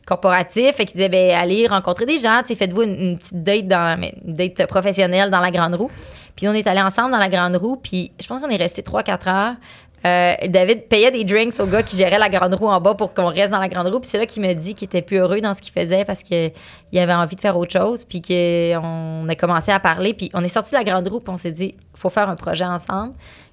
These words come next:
Puis, tu sais, à l'époque, c'était juste professionnel. Tu sais, après, on, on est devenu un couple, mais ça a été pour nous, tu sais, c'est l'élément déclencheur, c'est notre rencontre dans la grande roue, fait que la loupe aussi.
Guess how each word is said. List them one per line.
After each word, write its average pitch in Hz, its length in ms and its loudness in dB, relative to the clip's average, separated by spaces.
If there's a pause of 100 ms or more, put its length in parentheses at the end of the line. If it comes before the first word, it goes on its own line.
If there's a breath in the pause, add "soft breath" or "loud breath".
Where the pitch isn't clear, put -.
Puis, 175 180 -8
tu 220 120 0
sais, 180 40 4
à 160 40 -2
l'époque, 233 240 2
c'était 190 180 -2
juste 214 220 -2
professionnel. 190 720 0 (120)
Tu 185 100 0
sais, 180 80 2
après, 180 260 -2
on, 165 340 -6 (260)
on 170 120 -6
est 170 40 -4
devenu 170 260 -2
un 175 120 -2
couple, 240 260 -2
mais 180 220 0 (240 loud breath)
ça - 140 -2
a 180 40 6
été 180 240 -2
pour 214 200 -2
nous, 214 160 0
tu 233 80 -14
sais, 233 80 -2
c'est 185 280 0
l'élément 190 400 2
déclencheur, 196 540 -2
c'est 190 240 -4
notre 175 300 -6
rencontre 185 340 -4
dans 185 120 -2
la 175 100 0
grande 170 260 -4
roue, 226 180 -8
fait 202 160 -4
que 175 320 2
la 175 140 0
loupe 196 320 -4
aussi. 214 320 -12